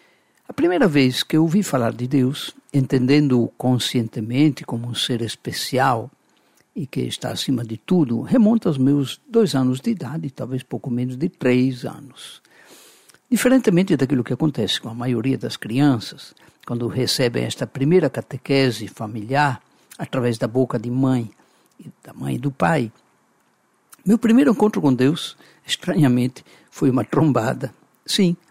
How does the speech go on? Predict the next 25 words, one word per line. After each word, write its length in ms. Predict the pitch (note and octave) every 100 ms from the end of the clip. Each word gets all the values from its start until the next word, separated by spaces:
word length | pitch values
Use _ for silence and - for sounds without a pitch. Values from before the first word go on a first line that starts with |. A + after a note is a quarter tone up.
| _ _ - - _ -
a 60 |
minha 160 | C#4+ D#4+
primeira 300 | A#3 A#3+ -
experiência 520 | - F#3 A#3+ A3+ -
de 140 | C#3
Deus 280 | C#3+ G3+ A#3
foi 260 | - F#3 F#3+
um 80 | D#3
choque, 500 | - B2+ D#3+ - - _
foi 180 | - B4
um 60 |
impacto, 760 | G#4 - - A2 - - - B2 - - _
e 60 | -
consequentemente, 760 | C4 - - A3 G3 G#3 - - _ _ _ C#3+
eu 80 |
digo 160 | C#3+ C#3+
até 160 | - D#3+
uma 160 | F#3
briga, 440 | C#3 C#3+ B3 A3 A#2
e 60 | C#3+
uma 160 | -
briga 320 | C3+ E3 D3+ C#3
feia 320 | C#3 C#3+ B2+
com 180 | A#2+ A2
Ele. 220 | G#2+